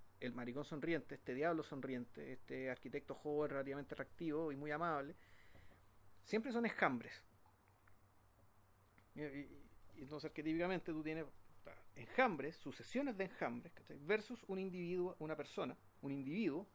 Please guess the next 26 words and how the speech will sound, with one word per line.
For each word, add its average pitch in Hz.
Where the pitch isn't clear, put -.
una 131
mujer, -
sola. -
Entonces 156
el 170
primer 175
enjambre, 202
ponte 165
tú, 214
ya 202
son 190
los, 175
son 185
los, 156
son 180
los 165
partuceros, -
¿cachai? -
O -
sea, 143
son 151
buenos 151
carreteros 185
que 180
le, 135
un, 151